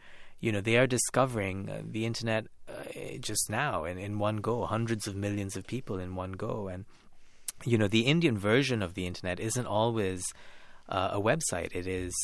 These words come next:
uh, things that are sent to you on, uh, the messaging app WhatsApp, which runs on people's phone numbers. So instead of email addresses, you have phone numbers, and you send it to people on a contact list. And so inherently you trust WhatsApp more because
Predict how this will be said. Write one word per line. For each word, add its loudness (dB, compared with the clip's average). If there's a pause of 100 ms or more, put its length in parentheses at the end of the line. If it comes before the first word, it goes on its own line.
uh, -4
things -2
that -2
are -2
sent -2 (100)
to -4
you -2
on, -6
uh, -4
the -6
messaging -4
app -6
WhatsApp, -2
which -4 (420)
runs 4
on -2
people's -4
phone 0
numbers. -4
So -4
instead -2
of -4
email -2
addresses, -4
you -6
have -6
phone -4
numbers, -6
and -8
you -8
send -4
it -6
to -10
people -6
on -4
a -8
contact -6
list. -4
And -8
so -2 (440)
inherently 2
you -2
trust 0
WhatsApp -2
more -4
because -6